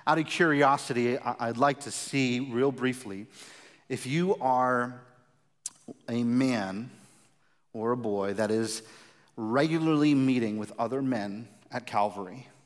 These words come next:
would you just raise your hand that you're in a group? It, it could be monthly, it could be,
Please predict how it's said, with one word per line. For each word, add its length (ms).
would 100
you 60
just 260
raise 320
your 120
hand 320
that 100
you're 200
in 60
a 60
group? 240
It, 80
it 160
could 100
be 80
monthly, 540
it 160
could 160
be, 180